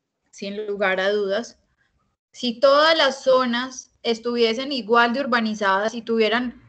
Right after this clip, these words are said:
los mismos equipamientos en todos los lugares de manera igual,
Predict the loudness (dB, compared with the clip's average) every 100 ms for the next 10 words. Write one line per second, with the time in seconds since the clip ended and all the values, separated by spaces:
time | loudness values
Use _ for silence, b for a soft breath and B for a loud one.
0 | _ -2 0 0 0 0 0 -2 -2 0
1 | 2 0 0 0 -2 -4 -4 -4 0 2
2 | 2 2 0 -2 -6 2 4 4 0 -6
3 | -8 -4 -2 -2 -2 -2 -2 -4 2 4
4 | 4 2 -8